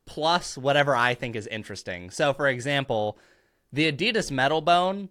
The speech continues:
like, no one really asked me to review that thing, but I was like,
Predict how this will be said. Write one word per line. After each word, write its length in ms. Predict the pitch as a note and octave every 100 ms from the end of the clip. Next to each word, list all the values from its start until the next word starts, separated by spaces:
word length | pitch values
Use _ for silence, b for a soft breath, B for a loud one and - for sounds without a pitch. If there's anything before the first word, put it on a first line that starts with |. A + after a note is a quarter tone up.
| -
like, 260 | B2+ B2+ -
no 320 | C#3 C3+ C#3
one 280 | D#3 E3 D#3+
really 260 | C#3+ C#3 A#2+
asked 400 | A2+ B2 - C3+
me 380 | C3+ C3 C3+ _ _ _ _ _ _
to 120 | - C#3+
review 380 | B2+ A#2 B2+ D3+
that 220 | E3 E3
thing, 220 | F3+ F3
but 140 | D#3
I 100 | C3
was 180 | C#3+ C#3+
like, 220 | C#3 B2